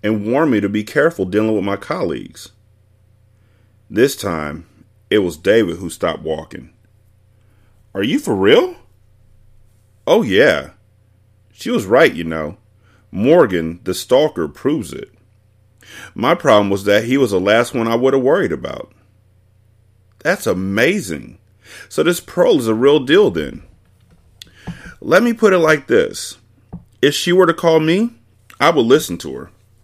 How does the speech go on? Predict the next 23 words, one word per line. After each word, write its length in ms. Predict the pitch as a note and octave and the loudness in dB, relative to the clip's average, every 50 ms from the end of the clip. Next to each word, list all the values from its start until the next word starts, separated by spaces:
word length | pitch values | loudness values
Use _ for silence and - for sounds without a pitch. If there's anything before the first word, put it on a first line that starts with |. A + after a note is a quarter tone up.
| _ - - - - - - - | _ -20 -20 -20 -20 -14 -4 -2
I 100 | C#3+ E3+ | -2 0
think 220 | - G3+ F3 D3 | 0 0 0 0
lots 240 | C3+ C#3+ C3+ - - | 2 0 0 0 -4
of 60 | D3 | -12
people 240 | D#3+ E3+ - - C#3 | -12 -12 -8 -4 -4
in 80 | A#2+ | -4
town 300 | A#2 - D3 D3 D3 C3 | -4 -2 0 0 2 2
would 100 | G#2+ G2 | 2 0
agree. 480 | F#2+ F#2 F2 G2+ A#2 A#2 E2+ C2+ - - _ _ _ _ _ _ _ _ _ _ _ _ _ _ - - - - - | 0 -2 -4 -4 -2 -2 -4 -6 -10 -16 _ _ _ _ _ _ _ _ _ _ _ _ _ _ -20 -20 -20 -20 -12
Some 300 | - - D#3+ F3+ A3 - | -2 2 2 2 2 4
folks 240 | - A2+ A2+ A2 - | 2 2 2 2 -2
think 200 | - A#2+ A#2 A2 | -4 -4 -4 -2
she's 220 | - - A2 F2+ | -4 -4 -4 -4
a 60 | F2+ | -4
phony, 520 | F2 - - A2+ A2 G2 D#2 B1+ B1 - _ _ _ _ _ _ - - - - | -4 -2 -2 -2 -2 -2 -4 -8 -12 -18 _ _ _ _ _ _ -20 -20 -14 -4
but 120 | - A2+ - | -4 0 2
that's 180 | C3+ D#3 E3+ | 2 2 2
probably 240 | - D#3+ C3+ A#2 A2 | 4 2 4 4 4
because 260 | G#2+ A2 - A#2 A2+ | 2 0 -2 -2 -2
she's 220 | - - A#2+ A2 A2+ | -2 -2 -2 -2 0
never 240 | G#2+ G#2+ G2+ F#2+ | 0 2 2 0
called 400 | F2+ - - G#2 F2+ E2 D2+ D2 | -2 0 0 0 0 0 -2 -4
them." 420 | D2 F#2+ A2+ A#2 F#2+ - - - | -2 -2 -2 -2 -2 -8 -12 -20